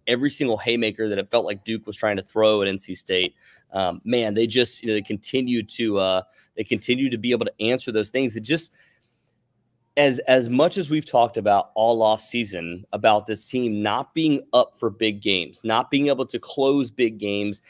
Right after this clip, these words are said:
having lapses, you know, you think back to the U N C game, fifteen straight missed shots. You think back to the Duke game, too many defensive breakdowns. Virginia Tech, B Y U, a lot of defensive breakdowns in those second halves.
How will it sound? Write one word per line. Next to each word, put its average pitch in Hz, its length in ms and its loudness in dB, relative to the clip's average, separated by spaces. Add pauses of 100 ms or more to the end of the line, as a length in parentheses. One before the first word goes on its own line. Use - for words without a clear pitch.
(120)
having 139 440 4
lapses, 127 800 0
you 107 100 -2
know, 101 100 2
you 107 200 -2
think 117 220 -4
back 113 200 2
to 117 120 -4
the 98 80 -8
U 107 180 -4
N 123 100 -2
C 120 220 -8
game, 110 320 -2
fifteen 120 480 -4
straight 107 260 -2
missed 98 220 -4
shots. - 460 0
You 98 60 -10
think 101 220 -12
back 101 220 0
to 98 80 -16
the 92 120 -16
Duke 151 300 -4
game, 131 240 -2
too - 160 -8
many 98 180 -6
defensive - 440 -14
breakdowns. 147 640 2 (400)
Virginia 107 400 0
Tech, 170 500 4
B 117 160 -2
Y 101 200 4
U, 160 380 -2
a 165 40 0
lot 113 200 2
of 110 80 -4
defensive 104 400 -8
breakdowns 123 460 0
in 110 80 -8
those 110 140 -6
second 113 260 -4
halves. 156 320 2